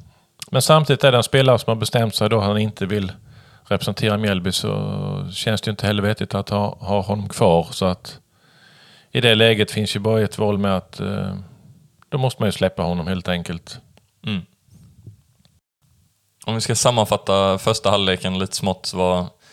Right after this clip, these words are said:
Speaker 2: vad man kunde ta ut ifrån den, vad man gjorde bra, vad man gjorde dåligt, så insåg jag att Ivan Kritschak har ju faktiskt ganska bra långa inkast. Det har vi inte sett så mycket av.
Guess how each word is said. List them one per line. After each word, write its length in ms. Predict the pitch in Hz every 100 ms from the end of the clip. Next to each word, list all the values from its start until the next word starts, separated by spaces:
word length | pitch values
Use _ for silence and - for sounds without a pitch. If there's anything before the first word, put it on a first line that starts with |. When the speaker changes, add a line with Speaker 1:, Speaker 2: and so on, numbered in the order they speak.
| _ _ -
Speaker 2:
vad 120 | 101
man 100 | 98
kunde 200 | 101 101
ta 140 | -
ut 300 | 107 95 92
ifrån 240 | 98 104 104
den, 240 | 90 92
vad 100 | 95
man 100 | 101
gjorde 140 | 98
bra, 180 | 98 95
vad 120 | 92
man 120 | 98 98
gjorde 140 | 95
dåligt, 680 | 104 104 98 - - - - _ - - - -
så 120 | - -
insåg 360 | 117 110 110
jag 300 | 107 101 98
att 240 | 101 - -
Ivan 380 | 95 104 104
Kritschak 680 | 101 - 123 - 104 120 -
har 60 | 139
ju 80 |
faktiskt 240 | 135 147 -
ganska 320 | 135 - 120
bra 280 | 127 117 113
långa 320 | 120 127 98
inkast. 720 | 120 135 - 113 - - -
Det 440 | - - _ - 110
har 20 |
vi 40 |
inte 120 | 139
sett 140 | 123 110
så 80 | 101
mycket 160 | 101
av. 160 | -